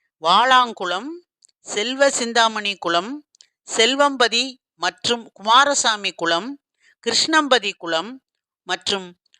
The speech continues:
குறிச்சிக்குளம் ஆகிய ஒன்பது குளங்கள் இருக்கின்றன. அவற்றுள் குறிச்சிக்குளம் ஏரிக்கரை நுழைவாயிலில் ஒரு திருவள்ளுவர் சிலை தற்போது அமைக்கப்பட்டுள்ளது.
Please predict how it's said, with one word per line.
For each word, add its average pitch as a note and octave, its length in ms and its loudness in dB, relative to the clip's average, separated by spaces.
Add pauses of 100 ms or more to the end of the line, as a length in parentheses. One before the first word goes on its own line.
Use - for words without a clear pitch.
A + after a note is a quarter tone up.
(180)
குறிச்சிக்குளம் B3+ 680 -2 (320)
ஆகிய F#3 440 -2
ஒன்பது C4 500 -2
குளங்கள் G3 340 2
இருக்கின்றன. E3+ 680 -6 (440)
அவற்றுள் G3 840 -2 (420)
குறிச்சிக்குளம் C4+ 760 0
ஏரிக்கரை A3 720 0
நுழைவாயிலில் F3 840 0 (480)
ஒரு F3 480 -6
திருவள்ளுவர் B3 580 2
சிலை F#3 480 -2
தற்போது F3 760 -4
அமைக்கப்பட்டுள்ளது. D3+ 840 -6